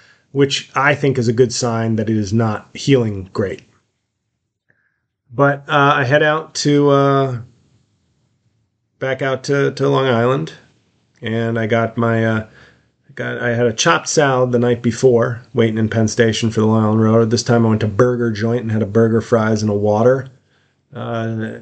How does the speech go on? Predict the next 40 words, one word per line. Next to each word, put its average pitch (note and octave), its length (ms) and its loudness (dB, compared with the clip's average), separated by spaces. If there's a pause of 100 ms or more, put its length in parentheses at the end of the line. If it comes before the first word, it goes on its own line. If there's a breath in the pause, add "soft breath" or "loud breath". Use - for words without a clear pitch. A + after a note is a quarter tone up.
and F3+ 380 0
just F#3 240 0
read, C3 440 2 (160)
read A#2 200 2
a A#2+ 60 4
little A#2 220 2
bit A#2 180 2
in A2+ 80 -8
my, A2+ 380 -2
my, A2+ 160 2
my G#2+ 300 0
book, A#2+ 420 0 (120)
and A#2 160 -6
then A#2+ 280 -2
went, C3+ 360 -4
uh, C#3 460 2 (960)
went C3+ 180 -12
to D#3+ 100 -6
Hicksville, G#2 640 -6
which G2 160 -6
is F#2+ 140 -4
the G2 120 -2
closest G#2+ 420 0
station G2+ 340 0
to F#2+ 80 0
Levittown, G#2 720 0
and G2 200 -2
Jay G#2 180 4
was G2 140 -4
gonna G2+ 120 -2
pick G2+ 200 -4
me G#2 100 2
up, G2 280 -2
like, F#2+ 200 -12
an G2 80 -8
hour G2+ 260 -4
later. G#2+ 440 2 (1300 soft breath)
Uh, B2+ 200 -4
or C#3 120 0
f-, - 300 -10